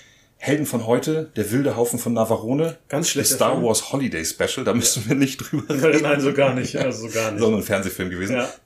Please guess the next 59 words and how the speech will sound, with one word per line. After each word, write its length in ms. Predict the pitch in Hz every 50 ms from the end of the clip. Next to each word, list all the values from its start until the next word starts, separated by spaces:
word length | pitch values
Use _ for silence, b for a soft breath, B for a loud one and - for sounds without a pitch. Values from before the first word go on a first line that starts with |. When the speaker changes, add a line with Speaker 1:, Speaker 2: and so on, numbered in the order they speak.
| - -
Speaker 1:
Ein 200 | - 107 110 107
Rabbi 360 | 104 - 117 139 165 170 151
im 160 | - 127 120 110
wilden 280 | 123 123 117 120 107
Western, 500 | 110 107 - - - 143 139 160 180 175 - _ _ b b b b b b b b b b -
The 120 | 117 101 104
Party 320 | 107 104 110 135 120 117
is 180 | 113 110 - -
Over, 280 | 110 117 123 131 135 117
die 100 | 107 104
Fortsetzung 520 | - - - 123 135 - 127 117 - 120
von 140 | 113 - 113 98
American 360 | 104 104 95 95 - 98 87
Graffiti, 400 | 92 - - - - - - 90
Speaker 2:
Ja. 60 | 110
Speaker 1:
das 220 | 110 95 107 110
soll 180 | 107 110 107 107 104 - -
richtig 280 | 120 120 113 - 107 -
schlecht 240 | - - - - -
sein. 120 | - 87
Speaker 2:
Ja, 80 | - 135
Speaker 1:
Hab 60 | -
ich 20 |
mir 60 | 208
Speaker 2:
ist 40 | 220 190
Speaker 1:
gar 60 | 202
nicht 40 | -
Speaker 2:
auch, 40 | - 190
Speaker 1:
erst 80 | 185
Speaker 2:
ich 80 | - 175
hab 80 | 175
den, 60 | - 160
Speaker 1:
angeguckt. 80 | 156 -
Speaker 2:
ich 60 | -
hab 80 | 151 151
den 80 | 160 151
tatsächlich 220 | 139 143 135 123
mal 120 | 135 135 123
gesehen 240 | 120 117 135 139
und 100 | 135 123
der 60 | 123 123
ist 120 | - -
wirklich 180 | 110 - - -
schlecht. 200 | - - - 95
Speaker 1:
Ja, 140 | 76 76 -
dann, 260 | - 104 101 104 98 -
ähm, 680 | - 101 101 95 92 90 90 87 85 85 82 80 80 - b b b b b b b b b _ -
dann 340 | 101 95 95 92 95 95 90
Das 160 | 90 87 -
tödliche 320 | - - 120 113 101 104
Dreieck, 500 | 98 98 98 113 131 143 156 - - _
keine 320 | - - 113 123 135 135 117
Ahnung. 420 | 95 92 95 101 117 143 151 147 b b b b b b b
Dann 220 | - 104 107 113 135
natürlich 600 | 143 117 107 - 120 107 101 104 135 143 - - _ _ _
Apocalypse 220 | - 85 - - -
Speaker 2:
Apocalypse 460 | - - 110 104 - - - - 131
Speaker 1:
Now. 60 | 120 120
Speaker 2:
Now. 280 | 123 151 - - -